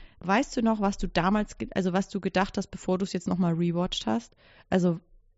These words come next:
weißt du noch, woran du dich so erinnert hast, was so dein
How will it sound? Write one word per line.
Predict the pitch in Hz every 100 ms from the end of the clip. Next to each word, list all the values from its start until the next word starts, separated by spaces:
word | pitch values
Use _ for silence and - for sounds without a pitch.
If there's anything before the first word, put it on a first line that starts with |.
| _ -
weißt | 185 175
du | 233
noch, | 214 202
woran | 196 196
du | 196
dich | 190
so | -
erinnert | - 165 180 208 -
hast, | 208 -
was | 180 -
so | 196
dein | 180 170 165 165